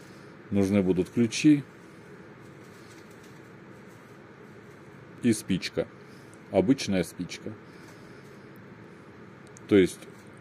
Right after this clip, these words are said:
выставляется всё так, чтобы между языком и клапаном проходила спичка.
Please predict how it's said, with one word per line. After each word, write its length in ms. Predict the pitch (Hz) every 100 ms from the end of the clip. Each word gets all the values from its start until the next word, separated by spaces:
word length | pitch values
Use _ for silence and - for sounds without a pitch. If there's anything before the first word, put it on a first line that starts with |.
| - - - - - -
выставляется 720 | 95 107 117 110 98 80 92
всё 180 | - 104
так, 260 | - 143
чтобы 300 | - 92 87
между 580 | 95 101 90 87 92 92 - - - - - - - 104
языком 680 | 104 104 104 110 175 190 185 - - - - - - - - - - - - - - - - - - - - - - -
и 80 | 104
клапаном 580 | - 95 82 82 80 82 -
проходила 460 | - - 117 135 95
спичка. 460 | - 82 - -